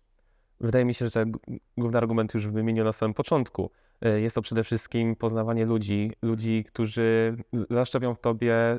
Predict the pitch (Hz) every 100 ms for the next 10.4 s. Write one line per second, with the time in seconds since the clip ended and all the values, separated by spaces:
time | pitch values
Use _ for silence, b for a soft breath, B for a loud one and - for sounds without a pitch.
0 | - 123 117 123 117 117 107 104 107 110
1 | 123 b b b - 113 110 113 113 113
2 | 135 147 143 131 131 139 - 101 95 -
3 | 101 98 104 - - 107 113 - _ _
4 | - 113 110 110 113 113 117 117 120 120
5 | 123 123 120 117 123 127 127 120 120 -
6 | 123 123 123 120 123 113 107 117 - _
7 | _ - 113 107 107 104 - 107 117 -
8 | - 180 175 165 120 113 - - 110 113
9 | 120 117 113 117 - 120 117 117 110 107
10 | 110 120 147